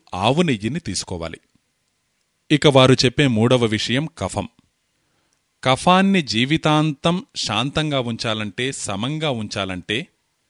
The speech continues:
శమింపజేసి ఉండాలంటే, వారు చెప్పే అత్యుత్తమమైన పదార్థం. నిజానికి వారు వందల కొద్దీ చెప్పారు,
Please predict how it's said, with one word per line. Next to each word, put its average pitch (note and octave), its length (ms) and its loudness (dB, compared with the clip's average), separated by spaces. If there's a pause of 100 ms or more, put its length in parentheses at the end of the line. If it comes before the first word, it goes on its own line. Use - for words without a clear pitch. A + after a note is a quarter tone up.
(500)
శమింపజేసి C#3 840 0
ఉండాలంటే, G2+ 800 -4 (880)
వారు A#2 320 0 (100)
చెప్పే A2 420 -6
అత్యుత్తమమైన C#3+ 800 -2
పదార్థం. G2 560 -8 (1120)
నిజానికి A#2+ 440 2
వారు A2 220 4
వందల A2 400 0
కొద్దీ C3 380 2
చెప్పారు, G2 460 -4